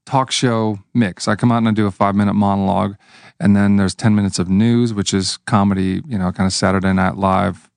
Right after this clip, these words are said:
newscast approach to news. And then there's an interview with people about human stuff,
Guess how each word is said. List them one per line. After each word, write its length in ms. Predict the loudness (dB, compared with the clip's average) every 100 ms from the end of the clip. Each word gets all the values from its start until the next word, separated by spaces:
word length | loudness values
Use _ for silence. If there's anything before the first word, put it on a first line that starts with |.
| -2
newscast 920 | 0 0 -2 -8 -4 -2 -2 -4 -12 _ _ -10
approach 360 | -4 -2 -2 -2
to 100 | -4
news. 340 | -4 -4 -8 _ -20 -20 -2
And 80 | 2
then 80 | 2
there's 180 | 2 2
an 80 | 2
interview 560 | 0 0 -2 -2 -6 -10 -2
with 240 | -2 0
people 300 | 0 2 2
about 340 | 0 0 0 -4
human 420 | -2 2 2 0
stuff, 580 | -2 -4 -4 -4 -8